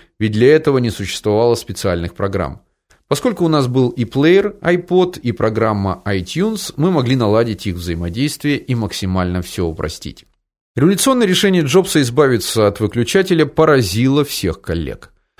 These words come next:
Со временем это стало отличительной особенностью устройств Apple, их не надо было выключать. Это шокировало. Они засыпали, когда их не использовали, и просыпались при нажатии любой кнопки. В выключателе не было нужды.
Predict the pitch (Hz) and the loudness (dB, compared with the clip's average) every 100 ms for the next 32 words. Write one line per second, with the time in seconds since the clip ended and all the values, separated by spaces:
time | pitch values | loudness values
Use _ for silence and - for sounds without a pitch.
0 | - - 117 113 143 143 131 113 107 - | -20 -4 2 4 4 4 2 2 0 2
1 | 131 123 117 - 131 117 123 - 180 113 | 4 2 0 -4 -4 -2 -2 0 0 0
2 | 95 87 - 92 87 - 104 90 - - | -4 -6 -8 -8 -8 -6 -4 -4 -4 -2
3 | 147 160 151 139 - 143 131 - 127 127 | 0 0 -2 -4 -4 -2 -2 -4 0 0
4 | 110 110 110 107 107 101 98 92 104 - | 2 0 0 0 0 0 -2 -4 -6 -4
5 | 80 - _ _ _ - 180 185 180 185 | -4 -6 _ _ _ -6 -2 -2 -2 -2
6 | 107 78 - - _ _ _ - 190 226 | -4 -4 -8 -16 _ _ _ -2 0 2
7 | 190 185 196 196 127 90 - 92 92 92 | 0 -2 0 2 2 2 -2 -4 0 -2
8 | - 110 - 226 202 185 175 139 - _ | -2 -4 -4 -4 0 2 2 0 -6 _
9 | - 185 160 135 117 - 156 165 156 - | -6 -2 0 0 -2 0 2 2 -2 -4
10 | 107 95 98 110 110 95 90 95 98 85 | -2 0 0 0 0 -2 -2 -4 -4 -8
11 | - - - _ _ - 95 110 107 - | -8 -16 -20 _ _ -10 -6 -4 -2 0
12 | 165 175 170 160 - - 107 98 92 87 | 0 2 2 2 0 -2 0 0 0 -2
13 | 87 87 80 | -4 -6 -12